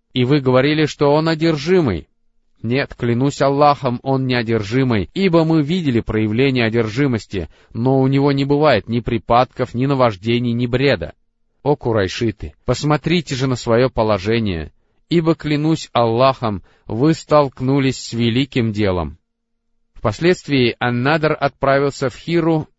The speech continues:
и запомнил рассказы о персидских царях и предания о Рустаме и Исфандияре.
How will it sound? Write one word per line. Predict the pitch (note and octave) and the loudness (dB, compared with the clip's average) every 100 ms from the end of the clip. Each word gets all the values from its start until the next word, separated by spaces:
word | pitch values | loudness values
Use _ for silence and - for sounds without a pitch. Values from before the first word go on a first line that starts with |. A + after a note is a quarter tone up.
| _ | _
и | E3+ | -4
запомнил | E3 C#3 A#2+ C#3 D3 C#3+ C3+ | 0 0 0 -2 0 0 0
рассказы | A#2 G#2+ - C3 C3+ | 0 -2 -2 -2 0
о | A#2+ | -2
персидских | - A2 - A#2 - A2 - | -2 -6 -4 -8 -6 -10 -6
царях | - F#2 G#2+ B2+ C3 - _ _ _ - | -4 -2 2 0 0 -10 _ _ _ -4
и | F3 | -2
предания | - D3+ B2+ A#2+ B2+ B2 A2 | 0 0 2 2 2 0 0
о | A#2 G#2+ | 0 0
Рустаме | G2+ - - A#2+ B2+ B2 A#2+ | -2 -6 -2 0 2 0 -2
и | - A#2 A#2 | -4 -8 -8
Исфандияре. | - B2 A#2 A2+ B2+ C3 F#2 C#2+ | -8 -4 -4 -2 2 2 2 -4